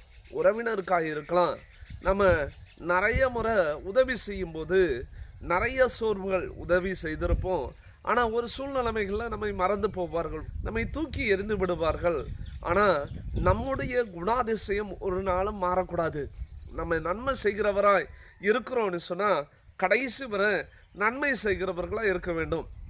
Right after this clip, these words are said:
வேதம் சொல்கிறது, இயேசுவை குறித்து, இயேசு கிறிஸ்து இந்த உலகத்துல வாழ்ந்த நாட்கள்ல நன்மை செய்கிறவராய் சுற்றி திரிந்தாராம். அவர் எங்க போனாலும் நன்மை தான் செய்தார். அவரை சிலுவையில் அறிந்த போதும்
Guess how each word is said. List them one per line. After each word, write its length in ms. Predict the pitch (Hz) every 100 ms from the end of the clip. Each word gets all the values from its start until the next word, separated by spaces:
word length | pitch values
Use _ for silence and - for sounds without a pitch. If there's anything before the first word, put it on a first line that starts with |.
| -
வேதம் 360 | 175 214 196
சொல்கிறது, 760 | 170 170 160 156 156 190 147 - - - - -
இயேசுவை 580 | 170 214 254 254 208
குறித்து, 640 | 170 165 160 196 190 139 160
இயேசு 320 | - 190 190 214
கிறிஸ்து 560 | 190 170 - 220 160 139 - - - -
இந்த 260 | 170 220
உலகத்துல 320 | 262 233 233
வாழ்ந்த 320 | 180 190 208 202
நாட்கள்ல 720 | 170 170 - 165 180 165 123 - - -
நன்மை 520 | 170 170 262 320 311 233 -
செய்கிறவராய் 580 | 208 202 196 190 196
சுற்றி 340 | 190 - 214 247
திரிந்தாராம். 680 | 208 180 160 160 160 165 - - - -
அவர் 200 | 135 170
எங்க 260 | 170 226
போனாலும் 680 | 254 233 220 214 226 190 139 - - -
நன்மை 380 | 175 220 262 277
தான் 180 | 269 262
செய்தார். 480 | 220 214 196 175 -
அவரை 600 | - 160 165 165 165 127 - - -
சிலுவையில் 540 | - 277 302 294 269
அறிந்த 420 | 240 196 214 233
போதும் 560 | 196 196 214 202 151